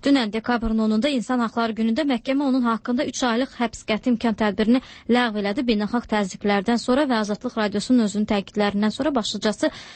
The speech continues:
Naxçıvan şəhər Polis İdarəsinin rəisi Novruz, Səbuhi Novruzov da jurnalistin ona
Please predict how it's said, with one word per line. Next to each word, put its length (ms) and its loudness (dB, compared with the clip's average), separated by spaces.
Naxçıvan 580 0
şəhər 260 0
Polis 240 2
İdarəsinin 400 0
rəisi 320 0
Novruz, 300 0
Səbuhi 480 2
Novruzov 480 -2
da 80 0
jurnalistin 480 0
ona 140 2